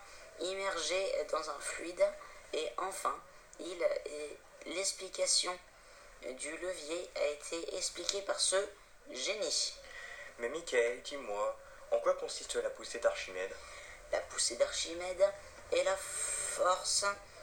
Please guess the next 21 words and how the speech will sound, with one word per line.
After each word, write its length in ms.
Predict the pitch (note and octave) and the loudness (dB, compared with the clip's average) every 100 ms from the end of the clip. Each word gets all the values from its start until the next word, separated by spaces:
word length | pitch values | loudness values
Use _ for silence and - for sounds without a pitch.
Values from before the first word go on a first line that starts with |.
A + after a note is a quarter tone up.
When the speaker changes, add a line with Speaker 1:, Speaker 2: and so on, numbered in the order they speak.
| - - | -8 4
Speaker 1:
euh, 160 | - D5 | 6 6
par-, 180 | - - - - - - - - - | 2 -2 -8 -16 -14 -14 -14 -6 -2
euh, 100 | D3 | 2
particulière, 1160 | E3 - F3+ F3 E3+ C#3+ C#3 E3+ F#3 F3+ F#3+ - - - - | 2 0 -4 -2 -4 -2 0 2 2 2 2 0 -12 -14 0
euh, 60 | D3 | 0
que 140 | - | 4
subit 520 | E3 - F3+ F#3+ F#3+ F#3+ - | 6 6 4 -6 -6 -4 2
un 200 | D3+ D3+ | 2 2
corps, 460 | - F3+ F#3 F#3 G3+ G3+ - - - | 0 2 2 2 0 0 -10 -16 -8
euh, 100 | - | -4
placé 580 | - - F3+ - F3 F3 - | -2 0 4 4 4 0 -4
entièrement 880 | F3 F3+ - G3 F#3 F3+ E3+ E3 E3 | -4 0 2 4 4 2 2 -2 -4
ou 100 | - - - | -8 -6 0
partiellement, 800 | G#3+ - - F#3+ E3+ D#3+ F3 - - - - - - | 2 4 2 2 -2 -2 -2 -4 -14 -14 -14 -12 -2
euh, 160 | D3 C#3 | 0 2
dans 240 | C3+ F3+ E3 | 2 2 2
un 80 | |
fluide, 500 | D3+ - B2 B2 B2+ C3 - - - | 0 -4 -4 2 2 0 -8 -14 -10
liquide 600 | B2+ D3 - F#3+ G#3 G3+ G#3 - | -8 -4 -2 -2 -2 -2 -4 -4
ou 120 | - G3 | -8 -4
gaz, 380 | - - - | -2 0 0